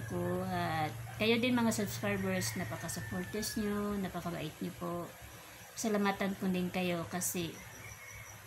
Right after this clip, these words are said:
napakalaking tiwala nyo po sa akin, sa amin, supportive,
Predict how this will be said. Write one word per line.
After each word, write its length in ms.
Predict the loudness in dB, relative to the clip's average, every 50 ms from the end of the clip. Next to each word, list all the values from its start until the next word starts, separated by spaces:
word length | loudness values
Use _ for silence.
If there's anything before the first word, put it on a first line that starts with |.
| -12 -10 -6 -4 -4
napakalaking 560 | -2 -2 -2 -2 0 0 0 0 0 -2 -2
tiwala 400 | 0 2 4 4 4 4 4 2
nyo 160 | 0 -2 -4
po 160 | -4 -6 -4
sa 240 | -2 0 0 0 0
akin, 400 | 0 -2 0 0 2 2 0 0
sa 320 | -2 -2 -2 0 -2 0
amin, 320 | 0 -2 -2 0 -2 -2 -4 -6 -10 -12 -16 -16 -14 -16 -16 -12
supportive, 880 | -8 -6 -6 -6 -2 0 0 0 0 0 0 2 2 4 4 4 2 0